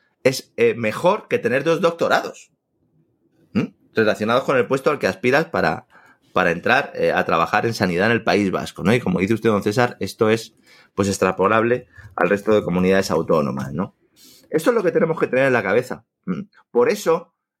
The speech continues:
en momentos de crisis, hay otros países, sobre todo en el centro de Europa, que son capaces de adaptarse mejor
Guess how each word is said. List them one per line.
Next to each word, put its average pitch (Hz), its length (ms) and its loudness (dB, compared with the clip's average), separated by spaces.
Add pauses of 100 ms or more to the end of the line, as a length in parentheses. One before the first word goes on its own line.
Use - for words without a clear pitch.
(100)
en 120 140 0
momentos 139 440 0
de 135 100 0
crisis, 135 500 0
hay 120 120 2
otros 123 240 0
países, 127 360 0
sobre 104 200 0
todo 120 160 2
en 110 60 0
el 98 100 -2
centro 123 260 -2
de 120 40 2
Europa, 117 340 0
que 104 80 -6
son 120 220 0
capaces 120 440 -2
de 113 60 0
adaptarse 117 520 0
mejor 110 460 0